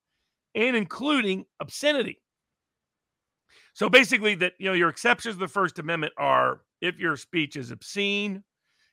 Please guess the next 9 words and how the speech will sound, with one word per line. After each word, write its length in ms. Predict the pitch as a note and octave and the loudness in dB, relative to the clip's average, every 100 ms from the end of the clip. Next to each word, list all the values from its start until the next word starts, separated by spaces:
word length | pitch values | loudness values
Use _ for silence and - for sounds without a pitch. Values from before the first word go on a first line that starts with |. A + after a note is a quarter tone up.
| _ | _
if 200 | E3+ E3 | -2 -2
your 180 | E3 D3+ | -2 -2
speech, 640 | B2+ - D#3+ D3 - - _ - | -4 0 2 2 -2 -16 _ 0
uh, 300 | C#3+ C3+ C3+ - | 4 4 2 -2
is 400 | C#3+ C#3 A#2 - _ _ _ _ | -2 -2 -6 -16 _ _ _ _
imminently 540 | G#3 G#3+ G#3+ G#3 G3+ E3+ | 4 6 6 4 2 -2
going 360 | C#3 D#3+ D3+ C3+ | 0 -2 -2 -4
to 240 | D#3 D3 | -4 -4
incite 640 | D3+ C3 - - D#3+ D#3+ | -2 -6 -6 4 6 4